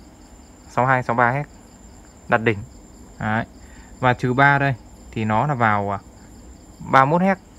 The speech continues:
Tại trừ ba D B. Đấy, gọi là lấy mẫu cũng khá là cân bằng thôi.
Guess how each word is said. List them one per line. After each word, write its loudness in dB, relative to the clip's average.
Tại -2
trừ -2
ba 2
D -4
B. -4
Đấy, -4
gọi -4
là 0
lấy 2
mẫu -4
cũng -2
khá 0
là 0
cân -4
bằng 0
thôi. -2